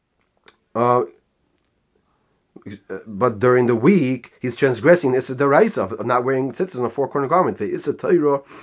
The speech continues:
and it's Issa Deraisa, Afilu Rak, Issa the Shev Al Tasa, 'cause there, even in the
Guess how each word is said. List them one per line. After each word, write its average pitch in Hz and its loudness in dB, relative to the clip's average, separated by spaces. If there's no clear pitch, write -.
and 104 -4
it's 104 -6
Issa 120 -8
Deraisa, 107 0
Afilu 135 -4
Rak, 143 0
Issa 139 -6
the 104 -12
Shev 139 -2
Al 110 -2
Tasa, 165 -2
'cause 120 -10
there, 143 0
even 139 -2
in 110 -2
the 101 -8